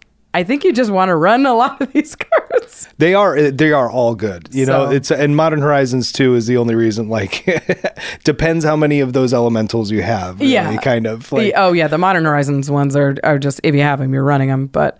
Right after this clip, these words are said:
Speaker 2: But I do like the kind of, like, polymorph aspect of it, where
Speaker 1: Yeah.
Speaker 2: it's like you just kind of only have one, or it's that, that's also, like, a cascade strategy in certain decks.
Speaker 1: Yeah, it gives you sort of, like, this half tutor thing,
Speaker 2: Right,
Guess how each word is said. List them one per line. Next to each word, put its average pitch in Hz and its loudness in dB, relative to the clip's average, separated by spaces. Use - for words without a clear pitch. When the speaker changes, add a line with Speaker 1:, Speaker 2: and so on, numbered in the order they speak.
Speaker 2:
But 151 2
I 151 2
do 151 2
like 190 2
the 160 0
kind 143 0
of, 123 -2
like, 117 0
polymorph 123 2
aspect 107 -2
of 107 0
it, 98 -6
where 120 0
Speaker 1:
Yeah. 208 2
Speaker 2:
it's 294 0
like 123 0
you 127 2
just 127 -2
kind 131 -2
of 123 -2
only 127 0
have 117 0
one, 127 2
or 117 0
it's 110 -4
that, 131 0
that's 139 0
also, 139 0
like, 127 0
a 110 2
cascade 120 0
strategy 110 0
in 104 0
certain 107 0
decks. 101 -2
Speaker 1:
Yeah, 330 2
it 269 -4
gives 285 -2
you 294 2
sort 262 0
of, 240 0
like, 208 0
this 190 -4
half 180 -2
tutor 139 -2
thing, 120 -4
Speaker 2:
Right, 110 2